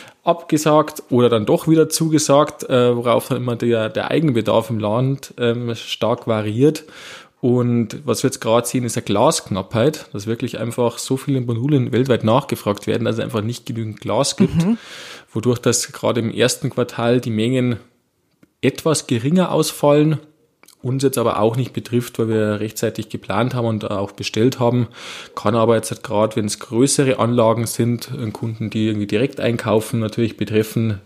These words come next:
Speaker 1: wenn sie nicht rechtzeitig dafür vorgesorgt haben,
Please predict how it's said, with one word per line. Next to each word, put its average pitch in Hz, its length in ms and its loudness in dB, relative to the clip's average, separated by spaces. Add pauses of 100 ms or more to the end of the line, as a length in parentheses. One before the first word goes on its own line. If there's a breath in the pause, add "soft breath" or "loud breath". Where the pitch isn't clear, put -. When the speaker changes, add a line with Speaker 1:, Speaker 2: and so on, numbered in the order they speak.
Speaker 1:
wenn 104 140 2
sie 104 80 0
nicht 104 200 -2
rechtzeitig 101 680 -2
dafür 104 280 -8
vorgesorgt - 540 0
haben, 110 240 2